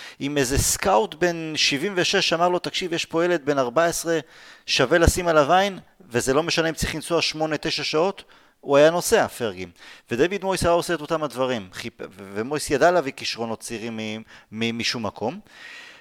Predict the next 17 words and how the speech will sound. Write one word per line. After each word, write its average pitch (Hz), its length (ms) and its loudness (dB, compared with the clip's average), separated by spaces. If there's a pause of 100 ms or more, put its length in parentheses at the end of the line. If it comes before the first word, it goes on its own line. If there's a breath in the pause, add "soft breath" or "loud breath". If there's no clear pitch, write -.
ומויס 113 1600 2
סירב, 160 420 0 (240)
ואז 127 320 2
הוא 175 80 2
הלך 156 120 2
על 156 60 -6
סטיב 147 300 -10
מקלרן, 147 480 -4
ומקלרן 151 500 -6
הביא 202 240 -8
לא 196 120 -6
מעט, 214 320 -6
אה, 185 80 -4
חידושים 170 580 -10
ל-, 135 420 0
למגרש 113 460 -4
האימונים, 110 400 -8